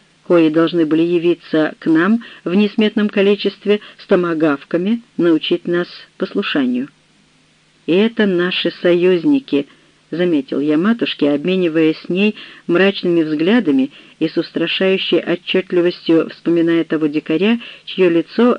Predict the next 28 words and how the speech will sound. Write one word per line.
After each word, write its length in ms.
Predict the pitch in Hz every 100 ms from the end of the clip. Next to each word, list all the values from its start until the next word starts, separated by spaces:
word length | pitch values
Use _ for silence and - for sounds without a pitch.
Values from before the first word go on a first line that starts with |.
| -
склонялось 600 | - 165 170 185 165 160
надо 260 | 160 151 160
мной 400 | 165 214 247 233 - _
и 100 | 185
чей 260 | - 196 180
нож 360 | 180 220 226 -
уже 240 | 180 196
был 220 | 180 190
занесен 640 | 175 180 180 - 190 196 190
над 200 | 170 175
моим 300 | 175 185 190
горлом, 460 | 180 220 175 147 143 - _ _
когда 360 | 156 160 165 160
Флорак 640 | - 175 208 170 - -
уложил 400 | 156 160 151 156
его 280 | 147 143 143
на 140 | 143 143
поле, 380 | 190 214 208 208 - -
где 200 | 143 143
погиб 420 | 139 139 151 147 -
Брэддок. 720 | 143 139 139 117 - 127 - - _ _ _ _ _ - - - - -
Мы, 440 | 226 285 277 240 - _ _ _ _ _ _ -
насколько 540 | 190 196 - 208 196
это 180 | 190 175
было 260 | 170 175
в 60 | 165
наших 320 | 170 165 170
возможностях, 840 | 170 165 190 190 196 - 196 196